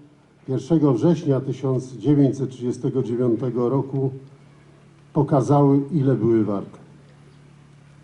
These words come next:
A dzisiaj Rosja pod rządami byłego oficera K G B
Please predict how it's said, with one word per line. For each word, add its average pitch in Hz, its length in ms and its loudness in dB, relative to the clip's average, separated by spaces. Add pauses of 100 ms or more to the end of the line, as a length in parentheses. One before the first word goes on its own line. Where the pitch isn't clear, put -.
(160)
A 127 40 6
dzisiaj 135 480 2 (1160)
Rosja 143 560 4
pod 147 220 0
rządami 143 480 6
byłego 139 420 4
oficera 143 480 0
K 139 160 -2
G 131 160 2
B 147 300 2